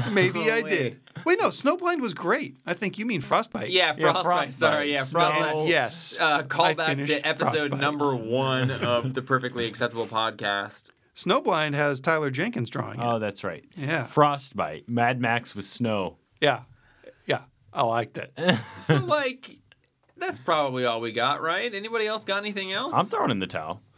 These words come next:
Speaker 2: Yeah.
Speaker 1: Oh.
Speaker 2: Yeah, it's been,
Speaker 3: I
Speaker 2: I mean,
Speaker 3: didn't
Speaker 2: it's a late night. We worked early.
Speaker 3: I didn't get a chance to read a whole lot of books,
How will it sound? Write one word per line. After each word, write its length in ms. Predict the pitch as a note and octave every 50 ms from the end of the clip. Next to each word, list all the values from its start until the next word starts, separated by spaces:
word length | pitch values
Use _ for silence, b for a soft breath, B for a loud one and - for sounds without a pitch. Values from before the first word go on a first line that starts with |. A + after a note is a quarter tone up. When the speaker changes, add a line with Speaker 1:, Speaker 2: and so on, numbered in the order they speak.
| b
Speaker 2:
Yeah. 240 | - C#3+ C3+ C#3+ E3
Speaker 1:
Oh. 360 | E3 D#3 D#3 C#3+ C3 B2+ B2 B2+
Speaker 2:
Yeah, 140 | B2+ - -
it's 120 | G3 -
been, 120 | F#3+ G3 -
Speaker 3:
I 20 |
Speaker 2:
I 40 | C#3+
mean, 80 | D#3+
Speaker 3:
didn't 160 | F3 G3 G3+ G3+
Speaker 2:
it's 80 | G3
a 40 | F#3+
late 220 | E3 D3+ D3+ C#3+
night. 200 | B2+ C3 C#3 D3+
We 60 | F#3 A3
worked 260 | G#3+ F3+ D3+ C3+ -
early. 360 | B2+ B2+ C#3 D#3+ F#3+ G3+ - _ _ -
Speaker 3:
I 120 | C#3 E3+
didn't 380 | - - E3+ G#2+ A2 A2+ G#2 - _ _ - _ _ _ _ _ - D#3+ D3
get 180 | C3+ C#3+ D3+ C3
a 40 | B2
chance 320 | A2 - C#3 B2 A#2 - -
to 80 | A2
read 100 | A2 G2+
a 60 | F#2+
whole 160 | F2+ F#2+ F#2 E2+
lot 120 | D#2 -
of 80 | - -
books, 540 | - - - - _ - - - - -